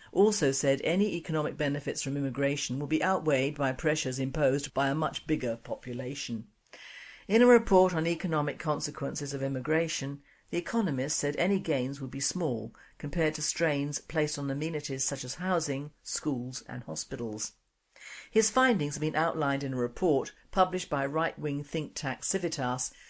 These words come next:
which said G D P as a whole would grow, but G D P per capita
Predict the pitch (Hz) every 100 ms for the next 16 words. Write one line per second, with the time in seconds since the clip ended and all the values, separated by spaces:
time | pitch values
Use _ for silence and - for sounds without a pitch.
0 | - - 175 147 180 156 196 196 175 160
1 | 160 147 147 131 170 151 147 143 151 160
2 | 160 127 131 131 127 - 170 165 156 156
3 | 147 147 143 180 170 151 127 120